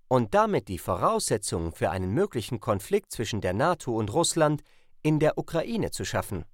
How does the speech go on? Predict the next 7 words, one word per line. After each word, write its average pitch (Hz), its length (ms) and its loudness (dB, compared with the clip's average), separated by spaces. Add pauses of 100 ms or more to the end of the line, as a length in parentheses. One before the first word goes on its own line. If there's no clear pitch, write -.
(840)
was 123 300 -2
zur 98 220 -4
globalen 110 580 0
nuklearen 104 640 0
Vernichtung 135 500 -2
führen 92 340 -4
könnte. 85 420 -2